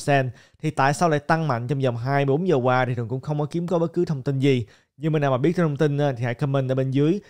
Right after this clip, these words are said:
Đối với Thuận thì, à, đồng này là một đồng Thuận sẽ không có đụng đến, cho nên các bạn không cần nên tìm hiểu kỹ. Có thể là có một nhóm người nào đó đó cố tình để mà pump giá lên mà thôi. Điều này Thuận không biết, Thuận chỉ có thể chia sẻ với các bạn. Ngoại trừ đồng, à, U S T C ra, chúng ta cũng,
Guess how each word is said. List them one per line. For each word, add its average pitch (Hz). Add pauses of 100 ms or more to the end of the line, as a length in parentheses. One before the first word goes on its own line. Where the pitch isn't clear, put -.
(180)
Đối 151
với 196
Thuận 131
thì, 131
à, 117
đồng 123
này 120
là 113
một 117
đồng 113
Thuận 117
sẽ 135
không 135
có 135
đụng 113
đến, 156
cho 139
nên 131
các 143
bạn 110
không 120
cần 117
nên 120
tìm 113
hiểu 120
kỹ. 127 (260)
Có 175
thể 151
là 147
có 156
một 156
nhóm 147
người 175
nào 123
đó 123
đó 165
cố 170
tình 123
để 113
mà 113 (120)
pump 135
giá 131
lên 143
mà 113
thôi. 131 (300)
Điều 139
này 135
Thuận 123
không 143
biết, 180
Thuận 123
chỉ 117
có 135
thể 139
chia 135
sẻ 113
với 127
các 160
bạn. 120 (300)
Ngoại 143
trừ 151 (300)
đồng, 139
à, 127 (140)
U 165
S 175 (140)
T - (160)
C 160
ra, 143
chúng 156
ta 135
cũng, 139